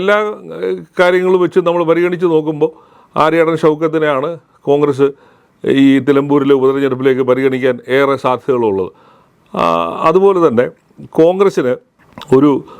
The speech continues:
മതേതര മുഖം, ന്യൂനപക്ഷങ്ങളുടെ സംരക്ഷകർ എന്ന, ആ, ഒരു പ്രത്യേകിച്ച് വടക്കേ ഇന്ത്യയിലൊക്കെ ഈ വലിയ ന്യൂനപക്ഷങ്ങളുമായി ബി ജെ പി ഏറ്റുമുട്ടുന്ന ഒരു ഘട്ടത്തിൽ,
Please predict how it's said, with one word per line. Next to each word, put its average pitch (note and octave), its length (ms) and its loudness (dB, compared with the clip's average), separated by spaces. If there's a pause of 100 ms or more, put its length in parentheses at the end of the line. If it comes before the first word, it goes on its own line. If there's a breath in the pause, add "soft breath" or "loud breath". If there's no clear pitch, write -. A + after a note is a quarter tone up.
(280 loud breath)
മതേതര D#3+ 360 2 (120)
മുഖം, C3+ 200 2 (200)
ന്യൂനപക്ഷങ്ങളുടെ D#3 680 0
സംരക്ഷകർ C#3+ 480 -2 (200)
എന്ന, C3 120 -2 (600 soft breath)
ആ, C3 60 0 (320)
ഒരു C3+ 180 0
പ്രത്യേകിച്ച് D#3 460 0 (140)
വടക്കേ D#3 280 0 (120)
ഇന്ത്യയിലൊക്കെ D3 400 -2 (100)
ഈ - 100 -2
വലിയ C#3+ 280 0
ന്യൂനപക്ഷങ്ങളുമായി C#3 840 0 (360 soft breath)
ബി C3+ 160 4
ജെ C#3+ 140 4
പി D3 140 0
ഏറ്റുമുട്ടുന്ന C#3 500 0
ഒരു A#2 140 -2
ഘട്ടത്തിൽ, A#2+ 320 -2